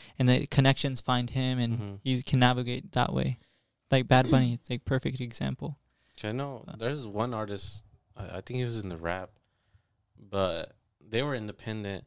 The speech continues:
Speaker 2: but he thought that this one song he did was so good and it wasn't getting the traction it deserved.
Speaker 1: Mm-hmm.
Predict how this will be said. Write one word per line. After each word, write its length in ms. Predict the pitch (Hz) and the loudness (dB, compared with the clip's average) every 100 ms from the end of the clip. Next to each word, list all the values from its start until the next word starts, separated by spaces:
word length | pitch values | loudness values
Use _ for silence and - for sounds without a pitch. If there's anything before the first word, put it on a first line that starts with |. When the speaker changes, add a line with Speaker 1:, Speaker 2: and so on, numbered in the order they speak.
| _ _ _ _ _ _ | _ _ _ _ _ _
Speaker 2:
but 160 | 110 95 | -4 -2
he 120 | 117 | -2
thought 300 | - 120 - | 2 2 2
that 240 | 104 90 | -4 -4
this 220 | 110 104 110 | -6 -6 -2
one 160 | 117 | -2
song 260 | 120 120 117 | -2 -2 -2
he 140 | 117 | -4
did 260 | 104 120 117 | -2 -4 -2
was 160 | 98 | -2
so 240 | - 110 113 | 0 0 -2
good 420 | - 110 135 139 - _ _ _ - | 0 0 0 -2 -12 _ _ _ 0
and 80 | |
it 60 | 101 | 4
wasn't 320 | 107 104 101 | 4 2 -2
getting 160 | 110 104 | -2 -2
the 80 | 92 | -2
traction 420 | 104 110 - 107 | 0 0 0 -6
it 80 | 95 | -4
deserved. 540 | 98 92 107 135 - 139 | -4 0 0 0 -4 -8
Speaker 1:
Mm-hmm. 160 | 127 | -6